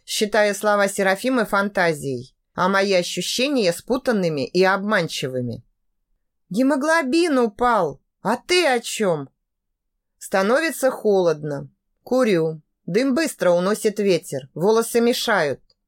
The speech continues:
А когда он снова, взяв за шею, притягивает меня к себе, вздрагиваю, но стою на месте. «Расскажешь мне, с кем трахалась?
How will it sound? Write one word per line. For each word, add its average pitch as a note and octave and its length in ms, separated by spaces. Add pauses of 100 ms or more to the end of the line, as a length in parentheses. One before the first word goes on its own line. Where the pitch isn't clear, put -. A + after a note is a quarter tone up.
(140)
А E3 100
когда G#3 380
он G#3 100
снова, C#4+ 380
взяв F#3 320
за F#3+ 160
шею, F#3+ 340
притягивает E3+ 680
меня F3+ 280
к - 40
себе, F3+ 480 (380)
вздрагиваю, F3 800
но E3+ 100
стою F3 400
на G3 140
месте. F#3+ 580 (840)
«Расскажешь G#3 720
мне, A#3+ 260
с - 80
кем F3+ 240
трахалась? D3 800